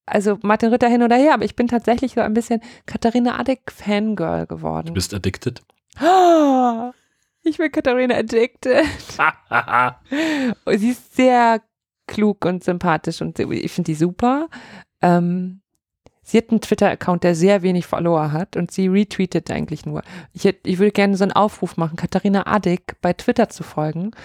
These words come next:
Speaker 1: in der Hoffnung, wenn sie sehr viele Follower bekommt, dass sie dann auch mehr eigene Tweets tweetet.
Speaker 2: Hm.
Speaker 1: So nennt man das, Tweets tweeten.
Speaker 2: Tweets tweeten.
Speaker 1: Ja, man tweetet Tweets.
Speaker 2: Mhm.
Speaker 1: Bei Twitter. <laughs>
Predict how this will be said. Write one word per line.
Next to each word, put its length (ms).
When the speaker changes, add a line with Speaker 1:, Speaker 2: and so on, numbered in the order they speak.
Speaker 1:
in 80
der 140
Hoffnung, 340
wenn 120
sie 100
sehr 220
viele 200
Follower 380
bekommt, 360
dass 120
sie 80
dann 180
auch 80
mehr 420
eigene 340
Tweets 320
tweetet. 540
Speaker 2:
Hm. 220
Speaker 1:
So 100
nennt 200
man 120
das, 300
Tweets 400
tweeten. 340
Speaker 2:
Tweets 440
tweeten. 460
Speaker 1:
Ja, 240
man 180
tweetet 340
Tweets. 380
Speaker 2:
Mhm. 400
Speaker 1:
Bei 180
Twitter. 420
<laughs> 60